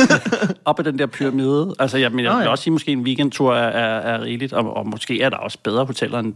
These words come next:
Speaker 2: end, end det. Men, øh, jeg har hele tiden den her bagtanke om, øh, at vi skal se noget, øh, rigtig lort med en ironisk distance, og så kan vi g-, grine lidt af, af, af det, hvor dumme de er. Og, sådan, og det,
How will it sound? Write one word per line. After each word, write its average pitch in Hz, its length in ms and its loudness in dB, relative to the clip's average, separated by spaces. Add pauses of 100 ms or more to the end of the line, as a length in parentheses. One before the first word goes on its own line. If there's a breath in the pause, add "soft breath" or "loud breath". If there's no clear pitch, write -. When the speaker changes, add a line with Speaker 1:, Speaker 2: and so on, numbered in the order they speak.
Speaker 2:
end, 110 180 -4
end 117 120 -2
det. - 420 -2
Men, 285 260 4
øh, 233 80 -4
jeg 143 140 2
har 180 100 6
hele 170 160 -2
tiden 175 100 0
den 165 100 2
her 160 60 4
bagtanke 143 800 0
om, 139 340 0
øh, 131 260 -2
at 120 320 0
vi 127 40 -4
skal - 160 -8
se 165 140 0
noget, 113 600 2
øh, 95 80 -4
rigtig 135 480 0
lort 160 360 2
med 139 140 2
en 131 80 2
ironisk 143 440 0
distance, 120 500 -2
og 120 80 -6
så 127 80 -8
kan 131 160 -4
vi 117 120 -6 (440 loud breath)
g-, 139 140 -2
grine 131 260 4
lidt 120 160 2
af, 127 220 2
af, 110 260 0
af 110 100 -6
det, 117 140 -4
hvor 120 100 -2
dumme 120 360 2
de 117 140 -2
er. 104 140 2
Og, 113 160 -2
sådan, 131 160 -4
og - 160 -6
det, 170 160 2